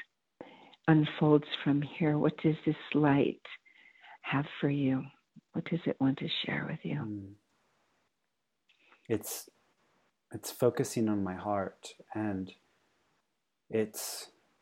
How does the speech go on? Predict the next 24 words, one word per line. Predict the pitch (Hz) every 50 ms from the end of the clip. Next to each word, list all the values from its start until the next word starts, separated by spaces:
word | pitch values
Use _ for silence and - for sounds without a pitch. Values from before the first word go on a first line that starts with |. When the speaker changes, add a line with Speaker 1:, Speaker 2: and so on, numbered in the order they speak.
| _ _ _ _ _ _ _ _ _ _ _ _ _ _ _ _ _ -
Speaker 2:
it's | - 117 - -
showing | - - - 127 127 131 135 135
me | 123 117 110 104
these | 107 104 101 101 -
spots | - - - - - 110 104 98 - - - -
in | 104 101 98
my | 95 98
heart | 95 98 104 104 101 98 92 - - _ _
where | 104 101 101 98 95 95 95 95 95 _ _ _ _ _ _ _ _ _ _ _ _ _ _ _ _ _ _ _ _ _ _ _ _ _ _ _ _ _ _
my | - 113 110 110 107
heart | 104 - 107 110 107 107 - - - - -
has | 107 104 101 98 98
these | 104 101 95 92 - - -
dark | - 98 95 90 - -
spots, | - - - 98 92 87 87 - - - - - - -
like | 101 95 95 92 90 - - - - _ _ _ _ _ _ _ _ _ _ _ _ _ _ _ _ _ _ _ _ _ _ _ _ -
the | - 110
darkness | 107 - 104 98 98 101 - _ 113 107 104 - - - - - - _ _ -
is | - 113 98 104
represented | 107 98 - - 101 90 98 98 95 95 95 92 95
in | 92 90 - - -
energy | 107 107 104 101 95 92 - 87 82 - 104 110 _ _ _ -
and | 98 101 101 98 98 95
emotion. | 92 92 92 95 101 98 - - - - - - 117